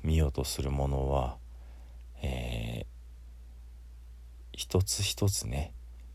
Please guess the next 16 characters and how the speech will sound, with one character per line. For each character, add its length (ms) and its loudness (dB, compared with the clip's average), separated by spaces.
え 680 -6
ー、 40 -6
見 120 2
て 120 0
い 80 0
き 160 -4
な 100 -2
さ 160 2
い。 120 -2
こ 140 2
の 240 4
木 240 6
が 380 6
七 400 8
重 360 8
の 380 6